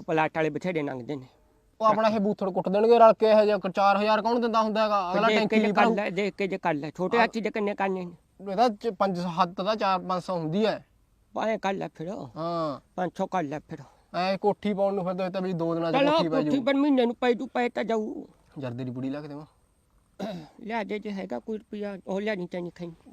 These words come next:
Speaker 2: Google Pay ਚ ਪਏ ਨੇ।
Speaker 1: ਹਾਂ।
Speaker 2: ਹੂੰ?
Speaker 1: Google Pay ਲੱਗ ਗਿਆ ਚਲਾਉਣ ਤੂੰ?
Speaker 2: ਹਾਂ, ਚੱਲਦਾ ਮੇਰੇ ਲਵੇ।
Speaker 1: ਵਧੀਆ ਗੱਲ
Speaker 2: ਕਦੋਂ
Speaker 1: ਹੈ
Speaker 2: ਦਾ ਵੀਹ ਵਾਰੀ ਤਾਂ ਜਰਦੇ ਦੀ ਬੁੜੀ ਦਵਾਤੀ ਸੁਣਨੇ ਤੇ ਪਹਿਲਾਂ।
Speaker 1: ਨਾ, ਵਧੀਆ ਗੱਲ ਹੈ।
Speaker 2: ਹੈਂ?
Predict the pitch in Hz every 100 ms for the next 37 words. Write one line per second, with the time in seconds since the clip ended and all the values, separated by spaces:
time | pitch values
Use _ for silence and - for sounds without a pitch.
0 | 143 143 131 127 - 131 - - - -
1 | _ _ 165 139 160 - _ 165 - _
2 | - 180 - 262 247 220 233 214 214 185
3 | - 135 131 131 _ - 131 127 127 120
4 | 117 113 _ _ - 131 - - 196 156
5 | 160 165 151 147 185 185 165 135 117 113
6 | 107 113 110 107 104 107 107 196 101 175
7 | 165 180 175 175 202 196 180 170 208 220
8 | - 139